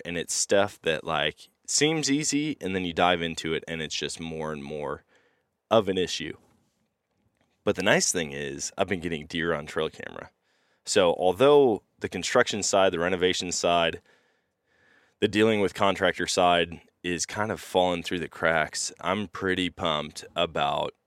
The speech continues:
the hunting side of things. And I've been running into rabbits all the time,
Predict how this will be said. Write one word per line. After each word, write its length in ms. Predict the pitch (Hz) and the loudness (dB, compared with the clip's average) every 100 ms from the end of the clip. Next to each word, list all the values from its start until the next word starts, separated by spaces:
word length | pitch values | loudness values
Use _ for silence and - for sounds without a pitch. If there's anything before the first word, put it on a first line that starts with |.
| _ _ _ | _ _ _
the 100 | 87 | -8
hunting 300 | 110 131 104 | -6 -4 -4
side 220 | - 69 | -2 -2
of 60 | 71 | -4
things. 240 | 64 - | -10 -8
And 120 | - | -2
I've 120 | 104 104 | 0 0
been 140 | 123 | 2
running 240 | 107 104 | 2 0
into 140 | 107 85 | -2 0
rabbits 380 | 85 85 73 - | 2 0 -2 -4
all 180 | - 98 | 2 2
the 100 | 90 | 2
time, 220 | - 92 | -2 -2